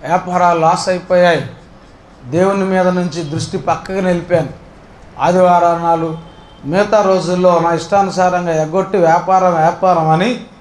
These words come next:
షాపు తీసి కూర్చుంటే ఐదు, ఐదు వందలు వస్తాయని మందిరానికి వెళ్లకుండా షాపు తీసి కూర్చునేవాడిని. గుణదం సెంటర్లో ఉన్న షాప్. ప్రియమైన దేవుని బిడ్డలారా, భయంకరమైనటువంటి అప్పుల్లో కూరుకుపోయాను. ఆ ఐదు వందలు ఏమో కానీ,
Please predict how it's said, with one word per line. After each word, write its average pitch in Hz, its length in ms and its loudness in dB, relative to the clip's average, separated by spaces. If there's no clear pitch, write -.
షాపు 208 280 0
తీసి 220 240 -4
కూర్చుంటే 202 480 -4
ఐదు, 175 260 2
ఐదు 170 200 2
వందలు 180 240 -2
వస్తాయని 175 880 0
మందిరానికి 220 600 0
వెళ్లకుండా 196 480 0
షాపు 202 320 0
తీసి 208 240 -6
కూర్చునేవాడిని. 185 840 -2
గుణదం 175 220 -4
సెంటర్లో 175 480 -2
ఉన్న 165 160 -2
షాప్. 165 360 0
ప్రియమైన 180 440 2
దేవుని 170 360 0
బిడ్డలారా, 151 600 0
భయంకరమైనటువంటి 220 1120 0
అప్పుల్లో 233 500 0
కూరుకుపోయాను. 190 920 -2
ఆ 151 80 0
ఐదు 175 140 0
వందలు 220 260 0
ఏమో 196 300 2
కానీ, 196 440 0